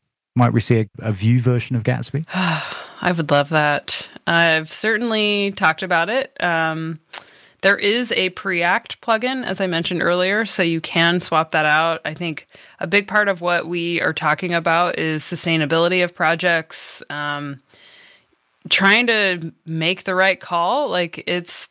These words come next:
Speaker 2: these aren't easy choices to make. It's not just, like, rip it out and start over. Like, there's a lot of concerns that go along with that. Um, it goes deep. So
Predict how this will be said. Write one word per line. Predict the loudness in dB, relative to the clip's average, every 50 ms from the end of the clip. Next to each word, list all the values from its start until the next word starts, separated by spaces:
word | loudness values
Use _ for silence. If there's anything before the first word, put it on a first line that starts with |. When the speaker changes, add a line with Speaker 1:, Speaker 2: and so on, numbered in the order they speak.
| -8
Speaker 2:
these | -6 -4 -2 0
aren't | 0 0 -2 -2
easy | -4 -4 -4 -2 -2 -2 0 0 0 0 0 -2 -2 -4 -8 -14 _ _ _ -2
choices | 2 4 4 4 2 2 -4 -6 -4
to | -4 -2
make. | 0 2 2 0 0 -4 -8
It's | -8 -4
not | -2 -2 -2 -2
just, | -2 -4 -6 -4 -4
like, | -4 -4 -4 -6 -6
rip | 0 2 2 4 4
it | 2 2
out | 2 2 0
and | -2 -4
start | -2 0 2 2 2 2
over. | 0 0 -2 -4 -6 -4 -4
Like, | -4 -6 -4 -2
there's | -2 -2 0 -2 -4 -8 _ _ _ -20 -20 -12 -4
a | 0 0 0
lot | 2 2 4 4 4 2
of | 2 -2
concerns | -4 -6 -6 -4 -4 -4 -2 -2 0 0 -2 -2 -2
that | -4 -4 -2 0
go | 0 0
along | 2 2 2 2 2 0
with | 0 2
that. | 2 2 4 2 0 -2 -6 -14 -20 -20 -20 -20 -20 -20 -18 -10 -4
Um, | 0 0 2 2 2 0 0
it | 0 2
goes | 2 2 2 2 0
deep. | 0 0 2 2 0 0 -4
So | -6 -2 0 2 2 4 2 0 -2